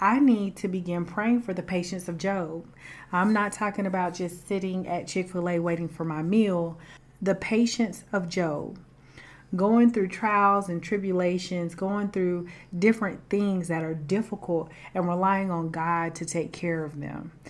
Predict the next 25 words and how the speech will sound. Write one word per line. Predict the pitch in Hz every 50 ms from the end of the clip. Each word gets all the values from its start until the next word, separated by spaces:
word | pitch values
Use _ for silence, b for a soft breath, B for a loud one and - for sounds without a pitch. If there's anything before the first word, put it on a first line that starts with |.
| B B B B
Staying | - - - - - - 214 214 226 233 233 233 226 233
obedient | 180 175 175 170 165 170 - 196 202 208 196 196 185 175 170 160 - 175
in | 175 170 165
him | 147 143 185 175 165 156 160
and | 165 165
his | 170 180 170 160
word | 165 160 170 170 170 170 165 165 165
and | 170 170 170
knowing | 170 170 170 170 170 170 165
that | 165 160 151
he's | 156 - 196 180 170 160
there | 151 170 165 165 165
for | 160 165 170
me | 165 160 160 160 156
at | 151 151
all | 151 151 151 151
times. | 147 - - 165 151 - - - - - - - - B B B B B B B B B B B B - - -
I | - 196 208 208 214 220 220
have | 220 196 196 196 202 202
to | 202 -
remember | 196 190 185 185 185 185 185 180 180 170
that | 165 160 156 - - -
throughout | - 185 180 175 175 175 170 170
the | - 180
week. | 170 175 185 170 156 175